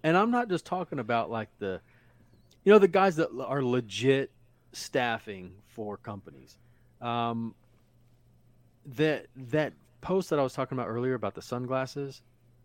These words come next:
kind of chapped my ass a little bit because so many people, and I could tell who they were out there staffing for because of the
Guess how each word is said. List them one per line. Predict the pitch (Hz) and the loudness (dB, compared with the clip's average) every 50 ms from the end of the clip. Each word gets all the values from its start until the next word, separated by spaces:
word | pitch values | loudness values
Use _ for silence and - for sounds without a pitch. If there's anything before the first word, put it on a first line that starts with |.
| _ _ _ _ _ _ _ _ | _ _ _ _ _ _ _ _
kind | - - 220 247 226 | -6 -4 0 0 0
of | 147 117 - _ _ _ _ | -2 -2 -8 _ _ _ _
chapped | - - 180 175 175 - _ | -6 -4 -2 -2 -2 -4 _
my | - 131 127 | -2 -2 0
ass | 131 151 180 180 - - | 0 0 -2 -2 -2 -4
a | 117 | -6
little | 101 92 90 85 82 | -6 -6 -8 -10 -10
bit | 73 - 69 62 52 - _ _ _ _ _ _ _ _ _ _ _ _ _ 131 | -12 -12 -14 -14 -16 -18 _ _ _ _ _ _ _ _ _ _ _ _ _ -4
because | 117 131 120 - - 156 143 131 - | -4 -4 -4 -2 -2 0 0 0 -2
so | - - 156 151 | 0 2 2 4
many | 160 170 170 165 151 | 4 4 4 2 0
people, | 131 - - 170 160 - 120 117 - - - | 0 -2 -6 -6 -4 -2 -2 -2 -2 -2 -2
and | 123 127 | -2 0
I | 131 135 | 0 0
could | - - 120 - _ | 0 -2 -6 -6 _
tell | - - 170 180 165 123 101 92 85 - _ _ _ _ _ _ _ - _ _ _ _ _ _ | -2 2 4 4 6 4 4 0 -2 -6 _ _ _ _ _ _ _ -20 _ _ _ _ _ _
who | - - 156 151 | 2 6 6 6
they | 139 143 139 | 8 6 4
were | 135 127 120 - | 4 2 0 -2
out | - 113 117 120 - - | -2 -4 -4 -6 -6 -4
there | - 110 104 104 101 98 98 | -4 -2 -2 -2 -2 -4 -6
staffing | - - - - _ 131 127 143 156 156 - - 107 92 90 | -6 -12 -14 -4 _ 0 2 2 0 -2 -2 -4 -4 -4 -4
for | 87 - - 85 80 78 80 82 85 98 - | -8 -10 -12 -10 -10 -8 -8 -8 -10 -10 -8
because | - 110 - - - 110 104 95 - - | -10 -10 -8 -4 -4 -4 -4 -4 -6 -10
of | 104 92 98 - _ _ - - - | -10 -10 -10 -18 _ _ -20 -20 -10
the | - 101 92 | -8 -8 -8